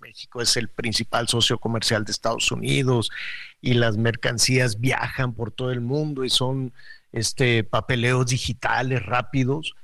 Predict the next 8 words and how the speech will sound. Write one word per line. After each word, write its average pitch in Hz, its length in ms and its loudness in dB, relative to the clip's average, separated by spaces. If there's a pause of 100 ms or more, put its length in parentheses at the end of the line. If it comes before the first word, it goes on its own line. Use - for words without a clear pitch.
(420)
y 139 120 2
que 127 140 4
los 113 180 4
seres 135 300 2
humanos 110 840 2 (420)
no 117 420 2
puedan 127 560 2 (840)
avanzar 104 680 0